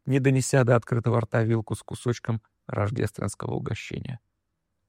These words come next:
Тогда неудивительно, что ее предсказания сейчас не такие точные, нарушил долгую минуту тишины спокойный голос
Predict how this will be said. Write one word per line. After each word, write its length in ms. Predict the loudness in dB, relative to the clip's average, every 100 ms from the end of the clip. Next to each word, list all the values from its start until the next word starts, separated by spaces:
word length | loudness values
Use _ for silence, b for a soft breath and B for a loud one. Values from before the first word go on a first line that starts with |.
| _ _
Тогда 320 | -8 -2 2
неудивительно, 640 | 4 2 2 2 2 2 0
что 160 | 0 0
ее 140 | 0
предсказания 640 | 0 -2 0 2 4 2
сейчас 380 | 0 -2 0 0
не 100 | 0
такие 320 | 0 0 -2
точные, 540 | 2 2 2 0 -2 -4 _ _ -6
нарушил 420 | 0 2 2 0 2
долгую 380 | 4 4 0
минуту 300 | 0 -2 -4
тишины 480 | -6 -6 -2 -2 -2 b b b
спокойный 680 | -8 -4 -2 2 2 2 -2 -6
голос 440 | 0 2 2 0